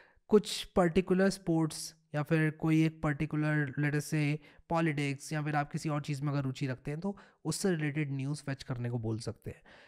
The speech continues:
ये एक चीज़ हो गई। उसके बाद आप और भी बहुत सारी चीज़ें जो कि शायद आप मैनुअली करते हो वो जारविस से करवा सकते हो चैट जी पी टी का यूज़ करके। चैट जी पी टी की अपनी ये एपीआई भी है by the way। मैंने बहुत सिंपल मॉडल यूज़ किया है। आप ओपन ए आई को और एक्सप्लोर कर सकते हो,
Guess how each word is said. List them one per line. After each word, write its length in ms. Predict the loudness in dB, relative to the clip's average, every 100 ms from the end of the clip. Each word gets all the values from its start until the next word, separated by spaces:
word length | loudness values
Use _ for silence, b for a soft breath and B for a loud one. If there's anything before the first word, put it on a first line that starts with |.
| B B _ 2
ये 200 | 6 8
एक 140 | 6 4
चीज़ 180 | 0 2
हो 60 |
गई। 140 | -2 -4 -4
उसके 240 | -2 2 4
बाद 240 | 4 2 2
आप 200 | 2 4
और 140 | 0 0
भी 60 | 2
बहुत 200 | 0 2
सारी 220 | 2 2 0
चीज़ें 220 | 0 2
जो 100 | 2
कि 80 | 0
शायद 280 | 0 0 2
आप 260 | 2 0
मैनुअली 460 | 0 -2 0 0 0
करते 300 | 0 -4 -4
हो 80 | -2
वो 120 | -2
जारविस 360 | 0 0 0 -2
से 120 | -2
करवा 240 | 0 0
सकते 280 | -2 -6 -4
हो 180 | -4 -6 b b b _
चैट 260 | 2 4 4
जी 120 | 2
पी 80 | 2
टी 120 | 2
का 60 | 2
यूज़ 260 | 2 0 -2
करके। 340 | -6 -2 -2
चैट 240 | 0 0
जी 100 | 0
पी 100 | 0
टी 100 | 2
की 80 | 2
अपनी 260 | 0 0 0
ये 300 | 2 4 2
एपीआई 340 | 4 2 2
भी 120 | 2 0
है 80 |
by 160 | 2 0
the 80 | 0
way। 100 | 0
मैंने 140 | 2
बहुत 160 | 4 4
सिंपल 320 | 2 2 2
मॉडल 260 | 2 2 0
यूज़ 240 | -2 -4
किया 200 | -4 -2
है। 60 | 0
आप 180 | 2 2
ओपन 300 | 2 2 2
ए 120 | 2
आई 160 | 2 4
को 200 | 4 4
और 140 | 4
एक्सप्लोर 340 | 0 2 0 2
कर 120 | 0
सकते 300 | 0 -4
हो, 120 | -4